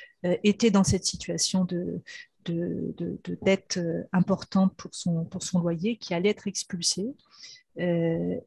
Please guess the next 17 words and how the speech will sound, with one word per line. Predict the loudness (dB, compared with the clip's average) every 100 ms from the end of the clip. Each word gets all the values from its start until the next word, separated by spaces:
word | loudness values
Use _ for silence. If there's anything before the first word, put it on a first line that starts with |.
| _
et, | 2 4 4 4 4
euh, | 2 2 0 0 -2 -6 -10 -20 -20 -14
euh, | -10 -8
je | -8
sais | -10
plus | -8
ce |
que | -6
je | -4
voulais | -4 -6
dire, | -6 -8 -10 _ _ _ -8
euh, | -6 -6 -6
qui, | -4 -2 0 -2 -6 _ _ _ _ -2
qui | 4
avait | 6 6
comme | 4 2 2
problématique | 0 2 4 4 2 -6 -6 -6